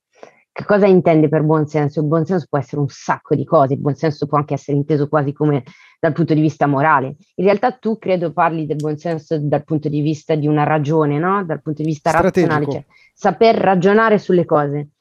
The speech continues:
Speaker 1: e che io chiamerei piuttosto avere senso critico poi sulle cose, quindi mettere anche dei limiti a quelli che possono essere i sogni,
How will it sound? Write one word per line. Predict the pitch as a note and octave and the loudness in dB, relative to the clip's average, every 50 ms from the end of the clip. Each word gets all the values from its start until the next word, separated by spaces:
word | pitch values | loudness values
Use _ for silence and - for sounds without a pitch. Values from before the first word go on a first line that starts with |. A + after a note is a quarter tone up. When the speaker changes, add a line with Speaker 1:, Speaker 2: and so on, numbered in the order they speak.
| _ _ _ | _ _ _
Speaker 1:
e | - D#3+ | -4 0
che | F3 G#3+ G3+ D3+ - | 2 2 2 2 0
io | A3 A#3+ A#3 | 2 2 2
chiamerei | - - F3 F3+ F3+ G3 G3+ | 2 2 -2 0 0 0 -2
piuttosto | D#3+ F3+ - G3 G3 F#3+ - _ F#3 | -2 -6 -6 -6 -6 -6 -6 _ -4
avere | E3+ F3 F3 D#3+ E3 D#3 | 0 0 0 0 -2 -4
senso | D3+ - F#3 F3+ E3 E3+ - E3 | -6 -4 -4 -4 -4 -4 -8 -8
critico | - - F3+ D3+ - F3 E3 D#3 D3+ D3+ D3 _ _ | -2 -2 -2 0 0 -4 -4 -4 -6 -6 -8 _ _
poi | - E3 D#3 D3+ D3 D3 D3 D3+ | 0 0 2 2 2 0 -2 -4
sulle | C#3+ - - D3+ D3+ | -4 -6 -6 -4 -2
cose, | E3 D3 C#3 - | -2 -2 -2 0
quindi | - F#3 E3 D#3+ D#3 | 0 2 2 2 2
mettere | E3+ D#3 D3 - - F3 | 2 0 0 -2 -2 0
anche | E3+ F3 F3 - F3+ E3 | 0 0 0 -2 -2 -2
dei | E3+ D#3+ E3 D#3+ | 0 0 0 0
limiti | E3 F#3+ G3+ F#3 F#3 F#3 F#3+ F#3 F#3+ F#3+ | 0 0 0 0 0 0 -2 -4 -4 -6
a | G3 F3+ | -6 -6
quelli | - D#3+ D3 C#3+ | -4 -4 -6 -6
che | D3 - C#3+ | -6 -10 -8
possono | - D3+ D3 - - D3+ D3+ | -6 -8 -8 -6 -4 -2 -2
essere | D3 D3 - - D3 C#3+ | -2 -2 -4 -4 -4 -4
i | C3+ | -2
sogni, | - - F#3 F3+ F3 F#3 F#3 G3 G#3 G3 | 0 2 2 4 4 6 4 4 4 2